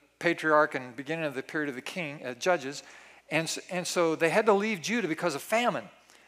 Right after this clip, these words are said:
in order to find food. And so they moved to the land of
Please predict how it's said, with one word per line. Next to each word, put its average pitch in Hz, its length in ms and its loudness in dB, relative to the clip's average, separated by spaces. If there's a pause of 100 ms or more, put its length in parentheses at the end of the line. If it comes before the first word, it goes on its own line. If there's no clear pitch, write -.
(160)
in 156 80 -8
order 180 200 4
to 143 60 -4
find 175 420 2
food. 233 300 0
And 147 100 -4
so 180 120 -2
they 160 300 2
moved 190 340 0
to 190 80 0
the 170 100 2
land 180 260 2
of 139 260 -2